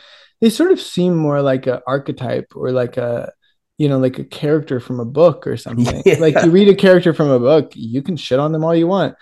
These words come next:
Speaker 1: They're just a character, you know, they're not, you're not, you're not
Speaker 2: Fucking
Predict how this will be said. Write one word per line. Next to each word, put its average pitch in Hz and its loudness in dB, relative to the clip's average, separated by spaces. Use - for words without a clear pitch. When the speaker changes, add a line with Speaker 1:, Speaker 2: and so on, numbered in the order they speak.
Speaker 1:
They're 160 2
just 196 -2
a 202 -2
character, 165 -4
you 160 -4
know, 143 -2
they're 190 -2
not, 208 -2
you're 180 -6
not, 220 -4
you're 202 -8
not - -14
Speaker 2:
Fucking 143 2